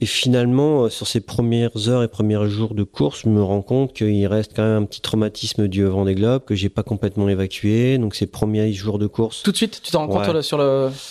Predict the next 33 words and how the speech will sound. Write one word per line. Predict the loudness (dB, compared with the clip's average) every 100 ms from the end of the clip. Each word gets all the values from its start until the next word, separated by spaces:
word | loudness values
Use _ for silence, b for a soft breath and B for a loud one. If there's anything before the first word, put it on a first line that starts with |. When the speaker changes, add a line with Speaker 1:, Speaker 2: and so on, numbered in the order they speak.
| -8
Speaker 1:
sont | -2 0
un | 0
peu | 2 0
f-, | 0 -10
difficiles | -12 -8 -6 -4 -2 0
Speaker 2:
Sur, | 0
Speaker 1:
et | 0
Speaker 2:
tu | 2
t'en |
rends | 2
pas | 2
Speaker 1:
douloureux. | 0 -2
Speaker 2:
compte |
sur | -2
la | 0
Jacques | 0 0
Vabre, | 0 -2 -6 -2
mais | 0
par | 2
Speaker 1:
Non. | 0
Speaker 2:
contre | -2
sur | 0
le | 0
Vendée, | 2 0 -2
tout | -4
de |
suite, | -10 -4
il | 0
y |
a |
le | 4
Speaker 1:
Ouais. | 4 2 0 -6
Speaker 2:
D'accord. | -6 -6